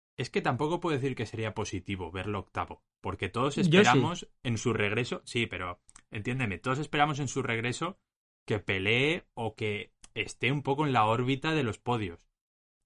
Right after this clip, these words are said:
Speaker 1: Si nos acostumbramos a que quede octavo, noveno, tal, y esté luchando por puntos, al final a mí me parecería una de-, una decepción esta temporada, al menos.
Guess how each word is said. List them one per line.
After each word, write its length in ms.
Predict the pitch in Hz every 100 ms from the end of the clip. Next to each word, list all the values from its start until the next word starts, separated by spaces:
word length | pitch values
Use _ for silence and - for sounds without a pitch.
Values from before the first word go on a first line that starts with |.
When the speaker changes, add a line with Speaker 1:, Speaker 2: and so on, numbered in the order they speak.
| _ -
Speaker 1:
Si 280 | - 107
nos 160 | 101 98
acostumbramos 580 | 95 101 - 101 120 135
a 80 | 139
que 140 | 131
quede 180 | 131 123
octavo, 500 | 117 - 123 113 101
noveno, 520 | 98 104 120 107 92
tal, 260 | 113 117 95
y 60 |
esté 260 | 87 - 113
luchando 400 | 113 123 123 92
por 160 | 92
puntos, 460 | - 110 117 160 185
al 100 | 101
final 280 | 95 87 107
a 40 |
mí 80 | 120
me 140 | 107 117
parecería 460 | 98 92 92 104
una 160 | 123 104
de-, 100 | 101 - 120 120 -
una 180 | 107
decepción 480 | 120 113 101 - 127
esta 220 | 127 143
temporada, 460 | 131 123 92 92 92
al 60 | 87
menos. 280 | 104 95